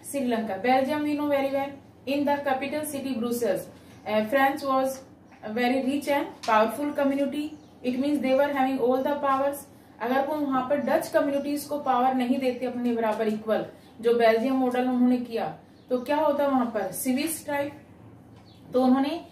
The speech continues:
इक्वल पावर देकर डच कम्युनिटीज को भी, वहाँ जो सिविल स्ट्राइक थी उसको क्या कर दिया? वहीं पर स्टॉप कर दिया। और साइमल्टेनियसली जर्मन स्पीकिंग पीपल,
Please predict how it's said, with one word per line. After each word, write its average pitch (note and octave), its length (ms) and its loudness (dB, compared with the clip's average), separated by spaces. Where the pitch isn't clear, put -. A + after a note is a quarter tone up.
इक्वल F#4 460 -2
पावर C#4 300 4
देकर B3 360 0
डच B3 240 -2
कम्युनिटीज A#3+ 480 -2
को A#3 140 0
भी, A3+ 120 0
वहाँ A#3 220 -2
जो C4 100 -2
सिविल B3+ 320 4
स्ट्राइक A#3 460 0
थी A#3+ 80 -6
उसको B3 240 -2
क्या C#4+ 160 0
कर D4 180 -2
दिया? B3+ 280 -2
वहीं A#3+ 300 4
पर C4+ 120 2
स्टॉप A3 360 -2
कर G#3 140 -4
दिया। G3 280 -6
और A3 120 0
साइमल्टेनियसली D4 960 -2
जर्मन B3 320 2
स्पीकिंग D4 420 -4
पीपल, C#4+ 360 -2